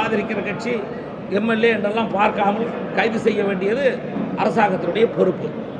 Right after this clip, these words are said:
உடனடியாக கைது செய்து அதற்குரிய வழியை, வகையை செய்ய வேண்டும். உண்மையான குற்றவாளிகள், ஏற்கனவே முதலமைச்சர் சொல்லியிருக்கிறார், உண்மையான குற்றவாளிகள் தப்ப விட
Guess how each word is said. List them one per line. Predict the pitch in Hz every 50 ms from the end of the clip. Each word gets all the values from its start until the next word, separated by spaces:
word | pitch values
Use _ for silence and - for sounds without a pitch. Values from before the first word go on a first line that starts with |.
| - - -
உடனடியாக | - 185 190 202 220 233 240 240 190 - 202
கைது | 202 226 214 185 135
செய்து | 202 214 240 269 247
அதற்குரிய | 220 214 190 - 185 202 214 233 220 208 180 151 - - - - - - - - - - - - - - - - 180
வழியை, | 185 202 226 233 226 233 202
வகையை | 214 208 202 180 202 220 226 196 180
செய்ய | 196 190 196 190
வேண்டும். | 196 190 240 254 240 208
உண்மையான | 185 190 233 233 226 220 214 196 -
குற்றவாளிகள், | 190 - 220 226 226 214 208 202 190 - - - - - - - - 170
ஏற்கனவே | 196 196 196 220 226 233 240 220
முதலமைச்சர் | 202 214 226 214 214 190 208 196 - 180
சொல்லியிருக்கிறார், | 190 202 208 190 165 - 208 226 240 226 190
உண்மையான | 190 208 220 220 220 220 214 - 196
குற்றவாளிகள் | 190 202 214 208 202 208 190 185 - 180
தப்ப | 170 185 226
விட | 220 202